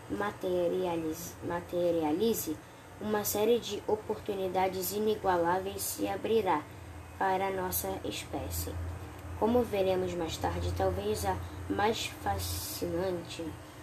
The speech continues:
seja a conquista de uma forma imortalidade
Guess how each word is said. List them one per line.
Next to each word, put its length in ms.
seja 460
a 20
conquista 640
de 100
uma 220
forma 460
imortalidade 1600